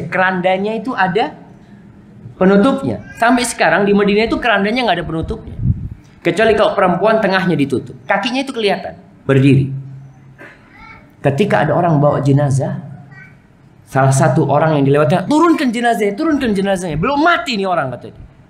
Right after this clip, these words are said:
Kata dia, "Loh, kok bisa belum mati? Turunkan," kata dia. Lalu dia lakukan sesuatu, bangun tuh jenazahnya. Ditanya, kau tahu dari mana dia belum mati? Aku lihat kakinya masih berdiri.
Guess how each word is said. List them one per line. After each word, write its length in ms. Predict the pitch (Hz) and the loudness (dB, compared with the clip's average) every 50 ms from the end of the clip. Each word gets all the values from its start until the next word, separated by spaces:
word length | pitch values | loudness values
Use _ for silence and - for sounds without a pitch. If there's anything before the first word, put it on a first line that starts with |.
| - - - - - - - - - - - - - | -20 -20 -20 -20 -20 -18 -14 -12 -12 -12 -8 -2 0
Kata 240 | - - - - - - | 0 2 2 0 0 0
dia, 120 | 302 302 - - | -2 -2 -2 2
"Loh, 240 | 285 214 302 - | 2 2 2 2
kok 80 | - - 330 | 2 2 2
bisa 140 | - - 349 339 | 2 2 4 4
belum 160 | 359 359 359 | 4 4 4
mati? 240 | 359 359 349 359 - - | 4 4 2 0 0 2
Turunkan," 380 | 339 349 349 311 - - 131 123 | 4 4 4 4 2 -2 -8 -12
kata 200 | - - - - | -14 -16 -20 -20
dia. 140 | - - - _ - - _ _ _ _ _ _ _ _ _ - | -20 -20 -20 _ -20 -20 _ _ _ _ _ _ _ _ _ -2
Lalu 300 | - 151 175 185 160 160 | 0 2 4 6 6 6
dia 80 | 160 160 | 6 6
lakukan 360 | 156 156 160 180 165 185 165 156 | 4 4 2 0 0 2 0 0
sesuatu, 480 | - 170 151 - 170 156 156 160 202 | 0 -2 -2 0 0 0 0 -2 -4
bangun 560 | - 107 117 131 160 170 165 190 202 170 139 | -2 -2 0 0 0 0 0 0 0 -2 -2
tuh 80 | 135 127 | -4 -8
jenazahnya. 560 | 110 117 110 113 107 101 98 92 - - 92 - - - - - - - - - - 170 - - - - - - 143 - - - - - - - - - - - - - - _ - - - - - - - - - - - - - - - - - - - - - - - - - - | -10 -10 -12 -12 -12 -14 -14 -16 -16 -18 -20 -20 -20 -20 -20 -20 -20 -20 -20 -20 -18 -18 -18 -18 -18 -18 -16 -16 -16 -16 -16 -20 -20 -20 -20 -20 -20 -20 -20 -20 -20 -20 -20 _ -20 -20 -20 -20 -20 -20 -20 -20 -20 -20 -20 -20 -20 -20 -20 -20 -20 -20 -20 -20 -20 -20 -20 -20 -20 -20
Ditanya, 580 | - - - 220 233 214 185 143 - - - - - - | -14 -6 -2 0 2 2 2 2 0 -4 -10 -12 -12 -8
kau 160 | - - 233 254 | -4 -4 -2 0
tahu 200 | - 262 247 208 | 2 2 2 4
dari 240 | 170 208 208 208 202 | 4 4 4 4 4
mana 240 | 226 226 220 196 151 | 2 2 2 0 0
dia 160 | 147 160 147 | 0 -2 -2
belum 160 | 143 147 139 | -2 -2 -2
mati? 280 | 143 139 131 135 - - - - - - - | -2 -4 -4 -8 -8 -10 -12 -14 -12 -8 -6
Aku 240 | 202 - - 254 254 | -6 -6 -2 0 0
lihat 160 | 262 262 262 | 0 0 -2
kakinya 480 | - 262 - - - - - - 220 202 | -4 -10 -10 -10 -12 -12 -8 -6 -6 -4
masih 240 | 214 - - - 165 | -4 -4 -4 -4 -2
berdiri. 420 | 165 - 165 180 190 160 - | -2 0 0 -2 -2 -4 -4